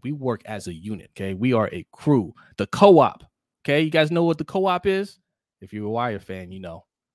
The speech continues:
all right? We're the co-op, okay? It's ourselves. It's Coach Evans from Sip to Tally Films.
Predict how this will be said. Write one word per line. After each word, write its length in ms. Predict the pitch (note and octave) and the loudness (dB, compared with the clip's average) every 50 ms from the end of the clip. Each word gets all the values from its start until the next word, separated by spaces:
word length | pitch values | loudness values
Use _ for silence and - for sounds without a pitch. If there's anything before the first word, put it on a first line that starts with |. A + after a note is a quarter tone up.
| _ _ - | _ _ -14
all 100 | F2+ F#2 | -12 -10
right? 240 | F#2+ F#2+ G2 F#2 - _ _ _ _ _ _ _ | -8 -8 -8 -10 -12 _ _ _ _ _ _ _
We're 80 | - G2+ | -12 -12
the 80 | F#2+ - | -12 -6
co-op, 500 | - - C#3+ C3 A#2 G#2 F2 - - _ _ | -2 2 2 2 2 2 -2 -4 -8 _ _
okay? 320 | - G2+ G2 G#2 G#2+ F#2+ - | -10 -8 -6 -6 -6 -8 -12
It's 160 | - - - | -18 -20 -16
ourselves. 680 | - G2+ G2 - - - C#3+ C3 A2 F#2 - - _ _ _ _ _ _ _ _ - | -14 -14 -14 -10 -6 -4 -2 -2 -4 -6 -8 -14 _ _ _ _ _ _ _ _ -20
It's 140 | - - | -20 -20
Coach 260 | - - - C#3+ C3+ - | -12 -8 -6 -6 -6 -4
Evans 220 | - C#3 C3 C3 B2 | -6 -6 -6 -6 -8
from 120 | - A2+ | -12 -14
Sip 140 | - B2+ - | -14 -12 -12
to 80 | - B2+ | -12 -12
Tally 280 | - - B2 A#2 G#2 G#2 | -10 -8 -6 -6 -6 -8
Films. 460 | - - A#2 G2+ - - - - | -8 -8 -8 -8 -10 -12 -18 -20